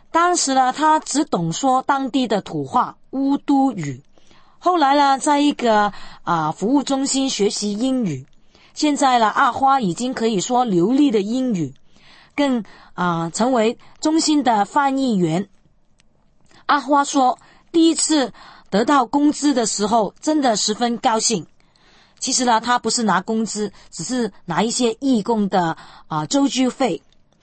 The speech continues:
对于在家乡足不出户的巴基斯坦妇女来说，工作赚钱是遥不可及的事。虽然巴基斯坦妇女有很多才干，她们很会，啊，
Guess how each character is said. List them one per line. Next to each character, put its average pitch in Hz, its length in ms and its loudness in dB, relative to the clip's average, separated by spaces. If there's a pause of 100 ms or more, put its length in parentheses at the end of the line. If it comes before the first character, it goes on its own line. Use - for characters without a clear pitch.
(340)
对 339 220 4
于 302 80 4
在 294 240 2
家 285 240 2
乡 285 340 0 (220)
足 330 160 0
不 233 160 -2
出 302 240 0
户 285 240 0
的 196 380 0
巴 - 160 0
基 285 160 -2
斯 302 180 -2
坦 170 220 -2
妇 277 160 0
女 180 180 0
来 151 160 -4
说， 220 320 0 (300)
工 277 200 0
作 247 220 0
赚 240 260 -2
钱 185 300 -4 (340)
是 247 400 -2 (280)
遥 165 260 -4
不 - 160 -4
可 151 220 -4
及 160 260 -4
的 196 80 0
事。 190 300 -2 (640)
虽 339 160 -2
然 311 160 0
巴 330 160 2
基 320 160 0
斯 330 200 0
坦 175 280 -2
妇 302 200 -2
女 175 180 0
有 190 160 -2
很 233 200 -2
多 226 200 0
才 170 260 -6
干， 202 280 -2 (440)
她 262 140 0
们 240 180 2
很 185 220 -4
会， 240 420 0 (260)
啊， 160 480 -6